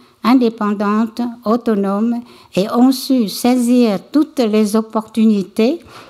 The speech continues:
pour mettre en place leur propre projet de développement économique, social,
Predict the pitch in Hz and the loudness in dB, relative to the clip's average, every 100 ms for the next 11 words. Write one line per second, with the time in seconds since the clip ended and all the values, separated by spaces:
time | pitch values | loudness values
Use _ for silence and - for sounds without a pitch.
0 | - 208 226 254 262 233 220 - 226 269 | -4 2 4 2 0 -2 -2 -2 -2 -2
1 | - 220 170 190 214 - _ _ 233 277 | -6 -10 -6 -6 -6 -12 _ _ -2 -2
2 | 302 - 196 - 214 190 190 214 269 - | -2 -8 -10 -8 -8 -6 -4 -4 -4 -8
3 | - - - 214 214 233 220 220 208 208 | -20 -8 -2 2 2 2 0 -2 -2 -2
4 | 185 175 208 220 196 185 196 240 - 233 | -2 -2 -4 -2 0 2 2 0 -6 -14
5 | - - - - 196 - 208 214 240 | -14 -18 -8 -4 -2 -2 -2 0 0